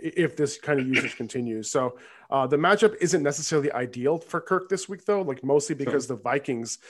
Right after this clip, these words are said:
Speaker 1: dating back to last year with Mackenzie Alexander in the nickel, not the best matchup for slot corners. Might be one of the worst, actually. But in this offense,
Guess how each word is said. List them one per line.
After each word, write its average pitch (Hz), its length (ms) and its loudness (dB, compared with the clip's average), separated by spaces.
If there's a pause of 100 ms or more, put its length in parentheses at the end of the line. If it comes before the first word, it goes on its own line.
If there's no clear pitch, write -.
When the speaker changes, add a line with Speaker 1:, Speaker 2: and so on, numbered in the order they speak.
(260)
Speaker 1:
dating 165 320 4
back 156 220 2
to 147 80 -8
last 127 360 0
year 131 120 2
with 135 140 -4
Mackenzie 139 480 -2
Alexander 127 600 -2
in 151 220 -4
the 127 80 -6
nickel, 127 520 -4 (300)
not 175 200 6
the 196 80 2
best 156 280 2
matchup 131 340 0
for - 100 -12
slot - 320 -2
corners. 82 460 -10 (280)
Might 165 140 4
be 175 60 4
one 160 160 6
of 131 40 -2
the 127 60 -4
worst, 120 280 -4
actually. - 340 -12 (300)
But 156 140 4
in 165 120 0
this 185 200 4
offense, 156 600 0